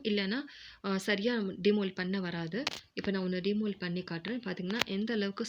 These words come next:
சாஃப்டா வந்திருக்கு நம்மளோட மஃபின்ஸ். பாத்தீங்கன்னா, கலருமே நல்லா ஒயிட் கலர்ல வந்திருக்கு. So, அதுக்கு வந்து ரீசன் பாத்தீங்கன்னா, நம்ம கேக் ஜெல் தான். எப்படி நம்ம முட்டை சேர்த்து பண்ணா எந்த அளவுக்கு சாஃப்டா இருக்குமோ, அதே சாஃப்ட்னஸோட நமக்கு கிடைச்சது. So, கண்டிப்பா இதே மாதிரி நீங்க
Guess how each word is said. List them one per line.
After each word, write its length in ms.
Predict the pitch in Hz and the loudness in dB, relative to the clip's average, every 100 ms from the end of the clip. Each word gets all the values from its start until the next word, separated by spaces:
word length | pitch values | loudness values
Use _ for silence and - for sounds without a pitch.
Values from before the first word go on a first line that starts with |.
| - | -2
சாஃப்டா 360 | 180 - - | -4 -4 -2
வந்திருக்கு 440 | 196 170 175 175 247 | -2 0 -2 -2 -2
நம்மளோட 360 | 202 175 175 | -2 0 -2
மஃபின்ஸ். 400 | 175 165 175 180 | -2 -4 -4 -6
பாத்தீங்கன்னா, 360 | - 165 196 240 208 | -6 -4 -2 -2 0
கலருமே 460 | 196 240 233 226 | 2 2 2 2
நல்லா 300 | 226 185 208 | 2 0 0
ஒயிட் 300 | 185 185 190 - | 2 0 0 -2
கலர்ல 280 | 185 185 185 | -2 -2 -2
வந்திருக்கு. 500 | 175 165 165 285 294 - - - | -2 -2 -2 -6 -6 -10 -12 -12
So, 180 | - 220 | -6 -2
அதுக்கு 320 | 190 190 233 | 0 0 0
வந்து 340 | 220 196 262 277 | 0 2 0 0
ரீசன் 380 | 190 202 214 190 | 0 0 0 -2
பாத்தீங்கன்னா, 300 | 170 185 254 | -2 -2 -2
நம்ம 140 | 202 | -2
கேக் 280 | 185 185 170 | -2 -2 -2
ஜெல் 240 | 170 170 156 | -2 -6 -4
தான். 340 | 170 247 294 _ _ _ _ _ _ _ - - _ _ _ - | -4 -4 -8 _ _ _ _ _ _ _ -20 -20 _ _ _ 2
எப்படி 260 | 240 302 | 4 6
நம்ம 220 | 285 240 | 6 6
முட்டை 320 | 214 208 - 285 | 4 2 0 0
சேர்த்து 320 | 254 233 233 | 2 2 0
பண்ணா 220 | 208 208 | 0 0
எந்த 240 | 208 190 | 0 0
அளவுக்கு 280 | 190 185 208 208 | 0 0 0 -2
சாஃப்டா 300 | 185 180 - | -4 -4 -4
இருக்குமோ, 360 | 180 - 185 - | -4 -2 -4 -2
அதே 320 | 185 208 262 277 | -4 -2 -2 -2
சாஃப்ட்னஸோட 640 | 202 - 196 180 175 202 | -4 -4 -4 -2 -2 0
நமக்கு 380 | 214 175 190 175 | -2 -2 -4 -6
கிடைச்சது. 440 | 170 - 170 277 | -2 -2 -2 -6
So, 200 | 294 190 | -6 -8
கண்டிப்பா 420 | - 180 175 190 | -6 -4 -4 -2
இதே 200 | 254 190 | -2 0
மாதிரி 260 | 190 190 226 | 0 0 0
நீங்க 240 | 190 175 | -2 -4